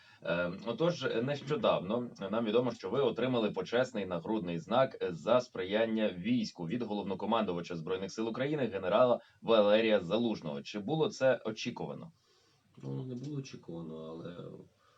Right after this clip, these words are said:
Speaker 2: м, це насправді нагорода всім мешканцям Івано-Франківська, тому що, е, ту кількість допомоги, які роблять сьогодні різні волонтерські центри, е,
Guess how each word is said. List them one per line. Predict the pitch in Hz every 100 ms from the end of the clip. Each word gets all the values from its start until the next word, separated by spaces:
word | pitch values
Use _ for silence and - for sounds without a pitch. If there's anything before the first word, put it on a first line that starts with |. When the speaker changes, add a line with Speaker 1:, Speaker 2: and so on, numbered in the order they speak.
| _ _ _ -
Speaker 2:
м, | 50 50 50 50 - 50 50 - - - - - - 50 - -
це | -
насправді | 95 - 98 90
нагорода | 87 85 92 87 87 85 82
всім | 82 - 101
мешканцям | 82 82 87 - -
Івано-Франківська, | - 69 - - - - - -
тому | - -
що, | - - - - _ _ _ - - _ _ _ _ -
е, | - - _ _ _
ту | 92
кількість | - 87 85 87 -
допомоги, | - 85 90 85 80 -
які | 82 - 85 82
роблять | 85 90 87 87 -
сьогодні | 85 85 85 85
різні | 85 85 78
волонтерські | 85 85 - - -
центри, | - 87 85 - - - _ _ _ _ _ _ -
е, | 50 - 53